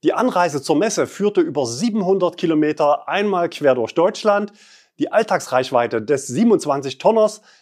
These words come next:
liegt dank dreihundertsechsunddreißig Kilowattstunden Akku immerhin bei rund dreihundert Kilometern, was die nötige Flexibilität bei der Auswahl passender Ladestationen verschafft. Und so wie es auf den Bildern aussieht, hat es an den meisten Stationen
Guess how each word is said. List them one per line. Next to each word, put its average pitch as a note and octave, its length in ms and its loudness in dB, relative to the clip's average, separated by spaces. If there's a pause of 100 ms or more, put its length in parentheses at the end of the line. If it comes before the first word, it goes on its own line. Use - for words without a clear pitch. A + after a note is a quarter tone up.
liegt C3 300 -6
dank A#2+ 280 -2
dreihundertsechsunddreißig C3 920 -2
Kilowattstunden C3 840 -4
Akku E3+ 380 -4
immerhin F3 500 -2 (340)
bei A2 140 0
rund B2 480 -2
dreihundert B2+ 500 -2
Kilometern, G3+ 600 2 (460)
was G#2 300 -6
die E3+ 120 0
nötige E3+ 500 2
Flexibilität D3 840 -2
bei A2+ 120 0
der G#2+ 160 0
Auswahl F3 340 -2
passender F#3 440 -4
Ladestationen E3 680 -2
verschafft. - 560 -6 (480)
Und B2 180 -4
so C#3 160 4
wie A3 100 2
es G#3 160 0
auf D#3 160 -2
den C3 220 -2
Bildern F#3+ 380 2
aussieht, G3 480 -2 (180)
hat F3+ 160 -4
es F#3+ 160 -6
an D#3+ 140 -6
den C3+ 120 -2
meisten G#3 380 0
Stationen F3 640 0